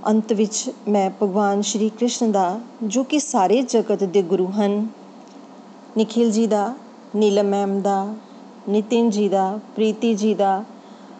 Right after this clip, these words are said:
ਅਤੇ ਆਪਣੀ ਸਾਰੀ ਡਿਵੋਟੀ ਐਸੋਸੀਏਸ਼ਨ ਦਾ ਧੰਨਵਾਦ ਕਰਨਾ ਚਾਹੁੰਦੀ ਹਾਂ, ਜਿਨ੍ਹਾਂ ਨੇ ਮੈਨੂੰ ਇਸ ਸੱਚ ਦੇ ਰਸਤੇ 'ਤੇ ਚੱਲਣ ਲਈ ਚੁਣਿਆ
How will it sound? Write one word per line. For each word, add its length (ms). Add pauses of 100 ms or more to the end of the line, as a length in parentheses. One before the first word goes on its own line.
(540)
ਅਤੇ 280
ਆਪਣੀ 300
ਸਾਰੀ 420
ਡਿਵੋਟੀ 540
ਐਸੋਸੀਏਸ਼ਨ 760
ਦਾ 160
ਧੰਨਵਾਦ 580 (100)
ਕਰਨਾ 280
ਚਾਹੁੰਦੀ 420
ਹਾਂ, 220 (920)
ਜਿਨ੍ਹਾਂ 440
ਨੇ 160
ਮੈਨੂੰ 360 (120)
ਇਸ 300
ਸੱਚ 280
ਦੇ 200
ਰਸਤੇ 380
'ਤੇ 180
ਚੱਲਣ 460
ਲਈ 100
ਚੁਣਿਆ 540